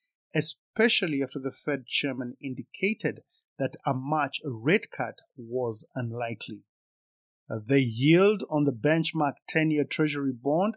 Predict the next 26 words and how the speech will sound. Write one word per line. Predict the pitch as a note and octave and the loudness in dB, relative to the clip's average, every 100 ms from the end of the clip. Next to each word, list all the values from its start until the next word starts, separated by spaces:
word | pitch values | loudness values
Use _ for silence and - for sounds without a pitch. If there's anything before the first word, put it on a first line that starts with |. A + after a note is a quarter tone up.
| - | -4
shot | C3+ - E3+ D#3+ - | -4 0 0 0 0
up | D#3 C3+ A#2+ | -2 -4 -4
by | C3+ | -2
sixteen | A#2 - D#3+ - - D#3+ C#3+ | -2 -6 -6 -4 -2 0 0
basis | D3 D3+ - - | -2 -2 -8 -8
points | - E3 G#3+ A#3 _ _ _ - | -8 -4 -2 -4 _ _ _ -4
to | F3 | 0
four | D3+ - A3+ F3 C3 - _ | 0 2 6 6 4 -4 _
point | D3+ C3+ - C3 | 0 0 -2 -6
zero | G2 C3+ C#3 B2 | 0 2 2 0
two | - C#3 | -2 -4
percent, | A#2+ A#2 - D3+ F3+ A3 - _ _ _ | -4 -6 -6 -4 -4 -6 -12 _ _ _
whilst | C3+ C3+ C3 - | 0 2 2 0
the | C3 | -2
yield | A#2 C3+ D#3+ G3+ G3+ | 0 2 4 2 0
on | C3+ | -4
the | C3 | -4
policy-sensitive | - D3+ C#3+ C3+ B2 - C3+ - C3+ A#2 | -4 -4 -2 -4 -6 -4 -6 -6 -6 -8
two-year | - D3 C3 | -6 -4 -4
Treasury | - C3 B2 A#2+ A#2 | -2 -4 -4 -8 -8
note | B2 D#3+ G#3+ - - - _ | -4 -2 -4 -8 -20 -20 _
increased | D#3+ D3 - F#3+ A3 F3+ A2+ - | -2 -2 -4 -2 2 2 0 -4
by | C3 B2 | -4 -4
seventeen | - D#3+ C#3+ C3 C#3+ B2+ | -2 -2 -2 -2 -4 -4
basis | B2+ A#2 - - | -4 -6 -8 -12
points | - E3 A3 | -4 -2 -2